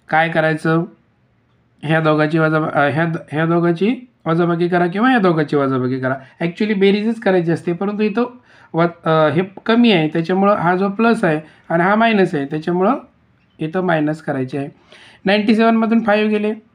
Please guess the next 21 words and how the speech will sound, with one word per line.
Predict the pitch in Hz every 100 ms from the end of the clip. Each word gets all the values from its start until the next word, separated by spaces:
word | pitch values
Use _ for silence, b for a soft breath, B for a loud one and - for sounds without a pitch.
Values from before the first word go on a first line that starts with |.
| _
किंवा | 262 302 262
नाईन्टी | 226 208 196 208
फाईव्ह | 196 202 202
मधून | 208
थ्री | 196 202 190
गेले, | 160 151
तुम्हाला | 156 170 170
जे | 156 165
सोपं | 160 147 - 143
वाटतं | 135 131 127 131
ते |
करा. | 135 135 123 127 B B -
नाईन्टी | 151 151 156 165
फाईव्ह | - 165 208 190
मायनस | 143 143 143 156 240 262 - _ _ _
थ्री | - 202 127 - _ _ _ -
किती | 175 180
येतं? | 170 190 196 B B -
नाईन्टी | 147 151 156 156 185 240 254 - _ _ -
टू | 240 214
येतं. | 160 160 151